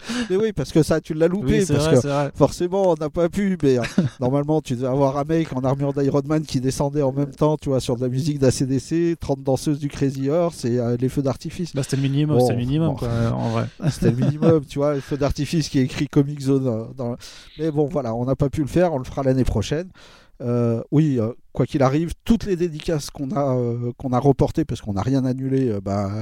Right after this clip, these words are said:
Speaker 1: elles vont être reportées à l'année prochaine. Et puis voilà, et puis c'est pas grave, c'est un mauvais moment à passer. On va juste espérer que, euh, la plupart d'entre nous s'en sortent sans, sans trop de séquelles,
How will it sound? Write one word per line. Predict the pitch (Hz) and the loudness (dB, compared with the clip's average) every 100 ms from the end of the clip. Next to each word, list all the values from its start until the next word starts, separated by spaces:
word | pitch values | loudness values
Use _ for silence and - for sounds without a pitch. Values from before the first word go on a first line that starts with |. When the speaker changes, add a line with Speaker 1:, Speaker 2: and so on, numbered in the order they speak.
| 110 | -4
Speaker 1:
elles | |
vont | 123 120 | 0 0
être | 117 - | 0 -2
reportées | - 107 - | -4 -6 -6
à | 117 | -2
l'année | 117 110 | -2 -2
prochaine. | - 101 123 151 175 - - - - - _ _ | -2 -4 -2 -2 -4 -12 -20 -20 -20 -20 _ _
Et | 107 107 | -8 -8
puis | - - 117 | -10 -12 -8
voilà, | 113 175 185 | -6 -4 -4
et | |
puis | 156 120 | -4 -6
c'est | - | -4
pas | 127 151 | -2 -2
grave, | 151 156 | -2 -4
c'est | - | -6
un | 110 | -4
mauvais | 120 127 | -2 -2
moment | 120 123 117 | -2 -4 -4
à | 107 | -2
passer. | 104 - 151 | -4 -4 -4
On | 127 | -4
va | 107 | -6
juste | 104 - 131 151 | -8 -8 -8 -10
espérer | 127 - 123 135 | -8 -4 -2 -2
que, | - | 0
euh, | 110 104 | 0 0
la | 107 | -4
plupart | - 143 147 131 | -6 -4 0 0
d'entre | 123 - 131 | 0 0 -2
nous | 135 | -2
s'en | 127 123 | -4 -6
sortent | - 117 - | -4 -4 -2
sans, | 135 135 131 131 | -4 -2 -4 -4
sans | 127 131 | -6 -10
trop | - 131 | -8 -10
de | |
séquelles, | - 127 - 131 151 | -8 -8 -4 -4 -4